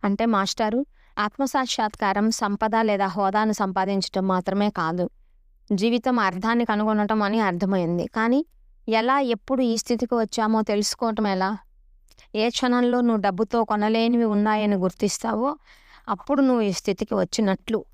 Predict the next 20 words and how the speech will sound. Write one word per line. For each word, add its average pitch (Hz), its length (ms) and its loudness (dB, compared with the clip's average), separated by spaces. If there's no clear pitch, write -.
అది 226 220 -2
ఎవరూ 226 320 0
చెప్పరు, 208 400 -4
నీకే 233 300 0
తెలుస్తుంది. 185 680 -2
మరి 254 140 2
ఎలా 226 320 0
దానిని 226 420 0
సాధించటం? 262 760 -2
ఆత్మసాక్షాత్కారం 233 1040 -2
అనేది 220 400 2
నువ్వే 233 280 2
అన్వేషించాలి. 202 920 -2
ఎప్పుడో 226 400 0
వదిలేసిన 214 520 0
నీ 202 140 2
అభిరుచులు, 220 540 0
నువ్వు 226 300 0
చేయాలనుకున్నవి 220 800 0
ఆలోచించు. 202 720 -2